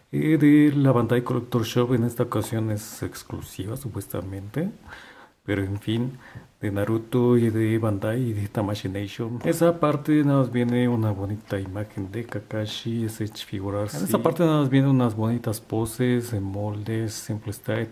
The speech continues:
En esta otra parte nada más dice ataque Kakashi, S H Figuarts, sí.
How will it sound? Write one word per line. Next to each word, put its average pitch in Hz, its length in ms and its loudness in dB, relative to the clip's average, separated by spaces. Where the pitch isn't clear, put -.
En 156 100 -4
esta 165 120 2
otra 156 160 4
parte 147 400 2
nada 147 220 4
más 131 140 0
dice 160 640 2
ataque 120 560 -4
Kakashi, 113 680 -2
S - 280 -8
H - 240 -10
Figuarts, 107 540 -4
sí. 123 640 -2